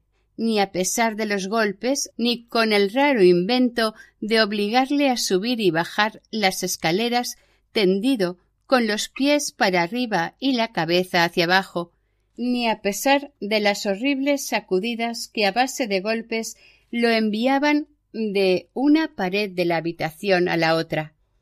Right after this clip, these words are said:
ni con ruidos espantosos y otras jugarretas conseguía otra cosa que vergonzosas derrotas,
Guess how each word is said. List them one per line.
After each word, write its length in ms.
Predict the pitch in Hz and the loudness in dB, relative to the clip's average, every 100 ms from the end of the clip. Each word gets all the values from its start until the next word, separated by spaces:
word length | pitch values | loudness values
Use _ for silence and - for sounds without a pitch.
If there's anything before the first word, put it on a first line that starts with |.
| _ _ _ _ - | _ _ _ _ 0
ni 180 | 185 185 | 0 4
con 220 | 190 180 | 4 4
ruidos 520 | 175 202 240 269 262 | 2 2 2 0 -2
espantosos 1000 | 233 - 190 180 226 233 - 196 185 - - | -4 0 0 0 -2 -4 -2 -2 -2 -6 -4
y 180 | 180 | 0
otras 420 | 220 247 214 196 - | 0 -2 -2 -2 0
jugarretas 840 | 180 156 160 214 208 220 214 - _ _ _ _ | -2 0 -2 -4 -2 -2 -2 -8 _ _ _ _
conseguía 720 | - 233 233 226 202 302 269 | -2 -2 0 -2 0 2 4
otra 280 | 226 - 190 | 2 -2 -2
cosa 380 | - 277 - 277 | 0 0 0 -4
que 180 | - 190 | -2 -2
vergonzosas 920 | 175 175 165 156 - 190 - 180 - | 0 0 0 0 2 2 2 -4 -2
derrotas, 720 | 175 190 208 185 160 - - | -2 0 -2 -2 -6 -8 -12